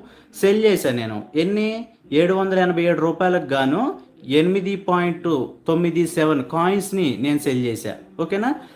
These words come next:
But ఇంకా అది నాకు ఇంకా execute, ఆ, execute అవ్వలేదు, అంటే fill అవ్వలేదు. ఓకేనా? రైట్.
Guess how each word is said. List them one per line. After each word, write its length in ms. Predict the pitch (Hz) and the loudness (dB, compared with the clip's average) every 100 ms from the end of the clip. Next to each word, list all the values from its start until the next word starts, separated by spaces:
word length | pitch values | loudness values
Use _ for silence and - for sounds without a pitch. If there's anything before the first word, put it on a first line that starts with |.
| - 196 | -2 2
But 140 | 208 | 2
ఇంకా 160 | 226 226 | 4 2
అది 100 | 220 | 2
నాకు 200 | 220 208 | 2 0
ఇంకా 200 | 214 240 | 0 0
execute, 540 | 202 175 175 214 185 - | 0 -2 -4 -4 -4 -2
ఆ, 260 | 147 143 - - | -2 -2 -4 -2
execute 400 | 160 170 226 196 | -2 0 0 2
అవ్వలేదు, 360 | 175 196 175 156 | 2 4 2 2
అంటే 140 | 185 | -2
fill 280 | - 202 214 | -4 0 2
అవ్వలేదు. 480 | 202 202 165 113 - - _ - - | 2 2 2 0 -6 -12 _ -20 -8
ఓకేనా? 360 | 175 98 110 285 - - _ _ _ _ _ _ - - - - - - - - | -4 -2 -2 -4 -8 -20 _ _ _ _ _ _ -20 -20 -20 -20 -20 -20 -20 -18
రైట్. 320 | - 220 | -18 -20